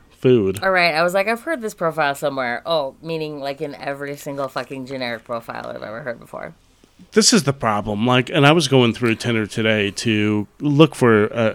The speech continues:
Speaker 1: a fresh one. But I'm telling you, maybe twenty percent of women leave a profile.
Speaker 2: That is so crazy to me.
Speaker 1: And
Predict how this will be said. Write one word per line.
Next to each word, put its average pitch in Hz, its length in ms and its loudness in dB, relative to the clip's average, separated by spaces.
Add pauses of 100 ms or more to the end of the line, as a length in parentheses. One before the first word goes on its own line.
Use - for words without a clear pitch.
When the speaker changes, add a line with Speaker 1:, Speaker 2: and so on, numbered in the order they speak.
Speaker 1:
a 107 40 -6
fresh 101 360 -2
one. 92 300 -4 (960)
But 120 440 0
I'm 123 140 2
telling 143 280 6
you, 101 120 2
maybe 120 640 2 (300)
twenty 120 300 0
percent 123 380 0
of 113 320 0
women 120 500 4
leave 117 200 2
a 127 80 0
profile. 147 720 2 (240)
Speaker 2:
That 311 140 -10
is 381 100 -8
so 349 300 -8
crazy 294 580 -8
to 214 80 -4
me. 156 280 -4
Speaker 1:
And 131 180 -10